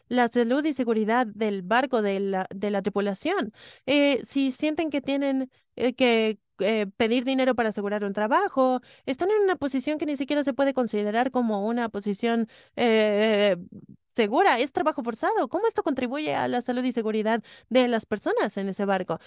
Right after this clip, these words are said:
No lo hace. No se trata acerca de priorizar lo que queremos, se trata de, de, de no comprometer, eh, la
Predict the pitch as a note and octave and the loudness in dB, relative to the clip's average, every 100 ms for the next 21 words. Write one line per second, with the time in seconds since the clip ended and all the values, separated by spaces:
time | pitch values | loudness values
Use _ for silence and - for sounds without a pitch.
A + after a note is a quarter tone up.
0 | - A3+ D#4 E4 D4+ - G#3 - A3 C#4 | -2 2 4 4 2 2 -2 0 -2 -2
1 | D4+ C#4+ D4 C#4+ C#4 B3 A#3 A#3 G#3 G#3+ | 0 0 0 2 2 2 -2 -2 -2 -2
2 | G#3 G3 G#3 G#3+ F#3+ G3 B3+ D#4 G3+ F#3+ | -2 -2 -4 -2 -4 -2 -2 -2 -2 -2
3 | G3+ G#3+ A3+ A3 F#3+ - _ _ - G3 | 0 0 0 0 -2 -4 _ _ -10 0
4 | A3+ A3 G#3 G3+ - G3 G#3+ F#3 - G#3+ | 2 4 2 0 -4 -2 -2 -2 -6 -2
5 | A3 A3+ A3+ C4+ D4+ C#4+ A3 G#3+ F#3+ F#3 | 0 0 2 2 2 0 2 0 -2 0
6 | C#4 D4+ G3+ _ _ - A3+ A3 G#3+ - | 2 2 -2 _ _ -8 -4 -2 -2 -6
7 | - G#3+ A3+ A3 G3+ G3+ | -12 -8 -2 0 0 -4